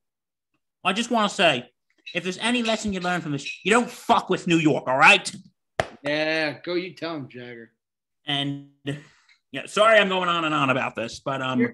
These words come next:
Speaker 2: fine, and then we'll get to, like, two more and we'll call it a night.
Speaker 1: Yeah, 'cause, um,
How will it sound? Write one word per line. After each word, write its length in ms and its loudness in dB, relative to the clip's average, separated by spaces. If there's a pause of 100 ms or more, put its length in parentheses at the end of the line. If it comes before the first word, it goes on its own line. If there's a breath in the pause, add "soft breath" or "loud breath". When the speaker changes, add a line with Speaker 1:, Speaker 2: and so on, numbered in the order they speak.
Speaker 2:
fine, 140 -6
and 100 -8
then 220 -8
we'll 120 -6
get 100 -4
to, 60 -8
like, 140 -6
two 140 -2
more 180 -4
and 100 -8
we'll 80 -10
call 160 -12
it 100 -12
a 20 -14
night. 200 -16 (480)
Speaker 1:
Yeah, 300 -4 (520)
'cause, 240 -2
um, 380 0